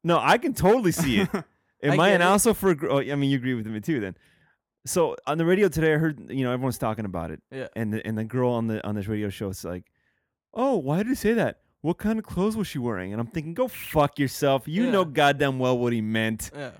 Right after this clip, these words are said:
Speaker 1: Trying to be all safe,
Speaker 3: Was
Speaker 1: right?
Speaker 3: she wearing a fur coat?
Speaker 1: <laughs> So the dude got fucking fired. And, uh, my question is, do you ever have the thought that whatever you say is gonna fuck you somehow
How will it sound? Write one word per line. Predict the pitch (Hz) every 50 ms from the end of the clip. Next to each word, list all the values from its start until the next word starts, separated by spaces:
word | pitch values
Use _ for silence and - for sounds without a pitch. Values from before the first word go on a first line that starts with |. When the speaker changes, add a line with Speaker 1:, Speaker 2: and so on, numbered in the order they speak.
| _ _ _ -
Speaker 1:
Trying | - 160 139
to | 131
be | 120 120 131 127
all | 123 123
safe, | - - - - 120 113 120 127 - -
Speaker 3:
Was | - 120
Speaker 1:
right? | 123 135
Speaker 3:
she | 196
wearing | 185 170 156 160 175 180 180
a | 160
fur | - - - - 127 127 131
coat? | - - - - 113 107 117 120 139 _ - 196 240 220 -
Speaker 1:
<laughs> | 170 - - - 185 - - 180 165 - - 160 147 226 - - 330 - - 311 277 - 254 - 233 - 247 - 220 220 - 220 - 311 302 311 - - - - -
So | - - 139
the | 135
dude | 120 123 143 135
got | 123 135 123 113
fucking | - 135 123 - 117 98
fired. | - - 107 101 101 98 90 87 87 - _ _ - -
And, | 110 101 101 101 101
uh, | 98 95
my | 101 104
question | - - 135 127 - - 120 107
is, | 98 90 90 90 - - _ _ _ _ _ _ _ _ -
do | 139 117 127
you | 160 185 -
ever | 120 151 143 147 160 151
have | 143 139 120 127 127 117 107
the | 107
thought | - - 120 107 107 113 110 - _ _
that | - 113 - - _
whatever | - 104 107 107 110 113
you | 117 117 113
say | 104 - 113 110
is | 110 107
gonna | 113 98 90
fuck | 92 87 - - - 120 107 - -
you | 117 110
somehow | - - 117 110 107 113 107 107 104 104 107